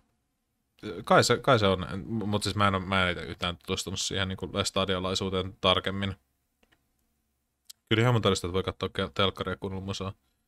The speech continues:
Aa. Ähm. Ei, ei ne ookaan lestadiolaisia, mut siis niinku, ää, en, en mä sitä tarkoittanut. Mut mulla vaan tuli mieleen, että mun mielestä,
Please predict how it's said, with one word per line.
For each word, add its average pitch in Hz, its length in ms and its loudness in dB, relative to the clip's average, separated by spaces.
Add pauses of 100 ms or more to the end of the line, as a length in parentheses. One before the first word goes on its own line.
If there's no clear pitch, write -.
(960)
Aa. 98 300 4 (760)
Ähm. 95 380 0 (1500)
Ei, 123 140 8
ei 127 140 8
ne 139 60 8
ookaan 113 260 8
lestadiolaisia, 90 800 2
mut 90 140 -8
siis 92 240 -4
niinku, 90 440 -4 (720)
ää, 87 300 4
en, 90 220 -4
en 95 100 -2
mä 92 80 2
sitä - 160 -8
tarkoittanut. 87 540 -2
Mut 98 140 -6
mulla 98 180 4
vaan 98 120 6
tuli 98 140 2
mieleen, 95 300 6
että 90 100 -2
mun 95 140 -2
mielestä, 92 460 0